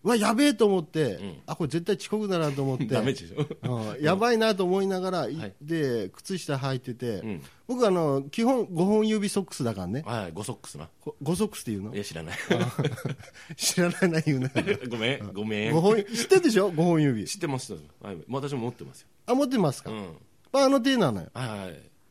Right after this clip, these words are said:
Speaker 1: で、まあ、
Speaker 2: 羽生結弦くんが履いてるやつな。
Speaker 1: 履いてんの？
Speaker 2: うん。ずーっと五本指ソックス。
Speaker 1: え、俺と一緒じゃん。
Speaker 2: うん、金ちゃんと一緒。
Speaker 1: なんか嬉しいね。
Speaker 2: うん。
Speaker 1: それで、まあ、それどうでもいいんだけど。
Speaker 2: はいはい、出かけにね。
Speaker 1: あの、出かけにね。
Speaker 2: うん。
Speaker 1: でさ、急いでる時ってね、
Speaker 2: うん。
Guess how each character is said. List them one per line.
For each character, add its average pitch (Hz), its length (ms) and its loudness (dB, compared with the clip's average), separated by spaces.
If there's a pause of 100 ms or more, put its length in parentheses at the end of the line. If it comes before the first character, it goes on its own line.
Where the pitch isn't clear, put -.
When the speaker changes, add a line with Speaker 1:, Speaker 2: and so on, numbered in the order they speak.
(520)
Speaker 1:
で、 185 420 4 (500)
ま 247 140 4
あ、 220 120 6
Speaker 2:
羽 - 20 4
生 123 60 2
結 117 140 -4
弦 113 100 -6
く 117 100 -8
ん 104 60 -4
が 95 80 -8
履 104 80 -8
い - 20 -18
て 87 80 -10
る 82 60 -10
や 82 60 -10
つ - 60 -20
な。 127 120 -20 (380)
Speaker 1:
履 - 200 -2
い 220 40 0
て 180 120 0
ん 127 80 0
の？ 90 180 -10
Speaker 2:
う 87 40 -12
ん。 87 280 -16
ず 117 120 -8
ー 139 140 -8
っ 135 40 -14
と - 260 -12
五 98 100 -16
本 92 200 -10
指 78 120 -14
ソ - 160 -20
ッ - 40 -20
ク - 60 -20
ス。 - 120 -20
Speaker 1:
え、 - 20 -4
俺 147 200 2
と 143 80 -6
一 131 160 -4
緒 139 40 -2
じ 101 80 -6
ゃ 82 40 -8
ん。 73 120 -14
Speaker 2:
う 113 80 -6
ん、 98 180 -4
金 104 120 -8
ち 87 80 -12
ゃ - 20 -10
ん 69 40 -16
と 69 60 -18
一 - 60 -20
緒。 - 180 -20
Speaker 1:
な 160 80 -4
ん - 20 -4
か 147 80 -2
嬉 131 220 -2
し 131 80 -8
い 92 40 -8
ね。 78 220 -10
Speaker 2:
う 98 60 -8
ん。 85 220 -8
Speaker 1:
そ - 180 2
れ 226 120 4
で、 190 100 0
ま 165 100 2
あ、 - 20 2
そ 226 140 2
れ 190 40 4
ど 175 140 4
う 190 40 0
で 196 120 4
も 208 80 2
い 202 40 2
い - 40 4
ん 180 40 2
だ 139 120 2
け 113 60 -2
ど。 - 40 -2
Speaker 2:
は 143 60 2
い 123 60 0
は - 60 -4
い、 175 60 0
出 220 120 -2
か 113 100 -4
け 120 120 -4
に 82 80 -8
ね。 247 160 -4
Speaker 1:
あ 147 140 4
の、 151 140 2
出 180 100 8
か 220 120 8
け 214 120 2
に 139 80 2
ね。 185 180 0
Speaker 2:
う 139 80 -2
ん。 95 180 -4 (200)
Speaker 1:
で 151 140 2
さ、 135 400 -2 (340)
急 294 360 4
い 294 80 6
で 269 120 2
る 240 120 2
時 180 260 0
っ - 20 -6
て 117 200 -4
ね、 127 320 0
Speaker 2:
う 120 40 -4
ん。 90 160 -6